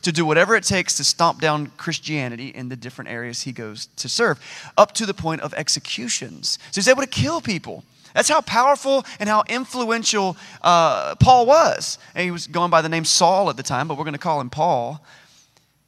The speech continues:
until he meets Jesus. See, Paul had set out on a journey to do some persecution of some Christians in a town called Damascus. And he runs into Jesus on the road there.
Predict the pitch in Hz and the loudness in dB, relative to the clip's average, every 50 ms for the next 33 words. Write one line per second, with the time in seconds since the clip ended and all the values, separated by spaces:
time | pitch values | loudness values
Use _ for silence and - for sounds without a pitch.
0 | _ _ _ _ _ _ _ _ _ _ _ _ _ _ _ _ _ _ _ - | _ _ _ _ _ _ _ _ _ _ _ _ _ _ _ _ _ _ _ -14
1 | 139 147 - - - 240 269 220 165 127 120 131 147 139 - _ _ _ _ _ | -12 -6 -2 -2 -2 0 0 -2 -4 -4 -4 -6 -8 -10 -14 _ _ _ _ _
2 | _ _ _ _ _ _ _ _ _ - - - _ - 175 190 208 226 202 170 | _ _ _ _ _ _ _ _ _ -20 -20 -20 _ -12 -8 -8 -6 -6 -4 -4
3 | 160 160 156 - - - - - - - _ _ _ _ _ _ _ _ _ _ | -2 -2 -4 -4 -2 -2 -2 -2 -4 -6 _ _ _ _ _ _ _ _ _ _
4 | _ _ _ _ _ _ _ - - 135 135 127 117 - - - - - - - | _ _ _ _ _ _ _ -8 -6 -6 -4 -4 -6 -8 -8 -8 -8 -8 -6 -6
5 | - - - _ _ _ _ _ _ _ _ _ - - - 175 - - 190 190 | -8 -10 -14 _ _ _ _ _ _ _ _ _ -10 -4 -4 -2 2 6 6 6
6 | 185 170 160 156 - - 175 170 175 175 175 175 175 165 135 139 139 131 135 139 | 8 6 4 4 4 4 4 6 6 6 4 2 0 -2 -4 -4 -4 -2 -4 -4
7 | - - 147 143 135 139 143 143 - 156 147 - 143 147 139 - 151 - - - | -4 -4 -4 -4 -4 -4 -4 -4 -4 -4 -2 0 0 0 0 -4 -4 -6 -6 -6
8 | 139 - - 131 135 131 - - 131 - - 135 123 - - 123 123 117 123 120 | -6 -6 -6 -8 -8 -8 -10 -10 -12 -12 -10 -10 -8 -8 -8 -8 -10 -10 -12 -10
9 | 113 - 131 117 117 117 - 123 117 110 123 123 135 143 147 139 - - - - | -8 -8 -8 -8 -8 -8 -10 -10 -10 -8 -8 -6 -6 -6 -6 -6 -10 -12 -12 -10
10 | - - - - - - _ _ _ _ _ _ _ _ _ _ _ _ _ _ | -8 -8 -6 -8 -10 -12 _ _ _ _ _ _ _ _ _ _ _ _ _ _
11 | _ _ _ _ _ - 135 131 127 120 135 139 147 135 151 143 135 135 117 113 | _ _ _ _ _ -8 -6 -4 -2 -2 -2 -2 -2 -2 -4 -4 -4 -6 -6 -4
12 | 147 175 190 170 131 135 127 - 135 131 131 131 120 117 123 131 143 160 170 147 | -4 -4 -4 -4 -4 -4 -4 -4 -6 -6 -6 -6 -6 -4 -2 -2 -2 -2 -2 -4
13 | 110 110 85 71 76 82 120 127 | -8 -10 -10 -10 -10 -10 -10 -12